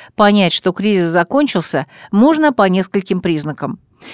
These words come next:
Эти психологические и поведенческие изменения сигнализируют о начале периода дошкольного детства.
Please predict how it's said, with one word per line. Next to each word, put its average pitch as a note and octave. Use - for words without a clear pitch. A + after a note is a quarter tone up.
Эти A#3
психологические A#3
и F3+
поведенческие G3
изменения G#3
сигнализируют G#3
о F3+
начале G3
периода A#3
дошкольного F3+
детства. D#3+